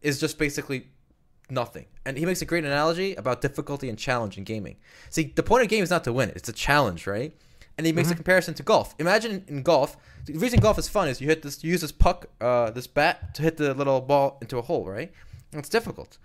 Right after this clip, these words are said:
Speaker 1: But imagine you just pick up the ball, walk to the hole, and put it in. At that point, like, it's not, it's not a game anymore. It's not fun. It's just tedious. Uh, so, great example again, and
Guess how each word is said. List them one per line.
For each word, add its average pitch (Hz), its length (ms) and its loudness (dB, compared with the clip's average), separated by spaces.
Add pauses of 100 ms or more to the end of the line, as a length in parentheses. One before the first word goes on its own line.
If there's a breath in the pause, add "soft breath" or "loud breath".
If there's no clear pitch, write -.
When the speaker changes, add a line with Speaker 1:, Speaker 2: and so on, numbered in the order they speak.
(240 soft breath)
Speaker 1:
But 170 80 2
imagine 254 240 4
you 240 60 -4
just 220 140 -4
pick 214 120 -6
up 202 80 0
the 160 80 -2
ball, 120 380 0
walk 170 400 4
to - 100 -8
the 147 120 -2
hole, 123 260 2
and 123 100 -6
put 127 140 0
it 123 60 0
in. 95 160 -2 (520)
At - 120 -4
that 233 200 4
point, 208 420 0
like, 143 120 0
it's - 160 -2
not, 185 160 0
it's - 100 -2
not 190 80 2
a 165 60 4
game 156 200 6
anymore. 110 220 0
It's 95 80 -4
not 156 180 -2
fun. 127 160 2
It's 101 120 -8
just - 160 -8
tedious. 104 480 -10 (500)
Uh, 101 240 -6
so, 107 480 -2 (720 soft breath)
great 190 180 4
example 143 600 0
again, 131 320 -2
and 143 120 -8